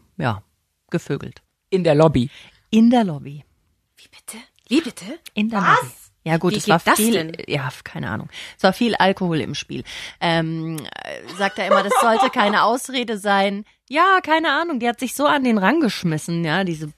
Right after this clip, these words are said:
Speaker 1: blöde.
Speaker 3: Ihr, äh, Rock hoch in der Lobby und oder was?
Speaker 1: Pff, ja.
Speaker 2: Heide Witzka.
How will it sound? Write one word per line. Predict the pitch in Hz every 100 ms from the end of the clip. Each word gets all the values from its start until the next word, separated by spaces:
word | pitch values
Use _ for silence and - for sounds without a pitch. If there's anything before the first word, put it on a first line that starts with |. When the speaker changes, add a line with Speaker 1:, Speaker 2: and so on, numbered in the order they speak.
| -
Speaker 1:
blöde. | 160 156 151
Speaker 3:
Ihr, | 214 202
äh, | 214
Rock | 196 208 - -
hoch | 359 392
in | 254
der | 269
Lobby | 240 277 311 285
und | 254 247 - - - -
oder | 180 175 190
was? | - _ _
Speaker 1:
Pff, | - - 190
ja. | 208 294 180 - - 233 185
Speaker 2:
Heide | 220 285 196 202 214 202 170
Witzka. | 208 359 262 - -